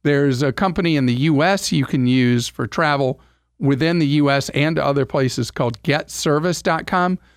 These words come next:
They're the only one I know of that's an equivalent to what you've got in Europe, David, which is really the way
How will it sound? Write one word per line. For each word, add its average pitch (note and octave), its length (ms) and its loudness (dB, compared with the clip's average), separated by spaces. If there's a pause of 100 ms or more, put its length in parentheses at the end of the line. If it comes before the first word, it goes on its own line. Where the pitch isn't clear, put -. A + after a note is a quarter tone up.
They're D#3 100 0
the C#3+ 160 2
only G3+ 240 2
one D#3 340 0
I D3+ 220 0
know D#3 240 2
of B2 200 0
that's B2+ 240 -4
an B2 80 0
equivalent C#3 600 0 (680)
to E3 120 0
what D3 280 2
you've F3 420 0
got D#3+ 440 2 (440)
in F3 320 2
Europe, E3+ 420 2
David, B2 500 0
which C3+ 380 -2 (480)
is C3+ 460 0 (380)
really E3 460 0
the C#3 160 0
way D3 520 2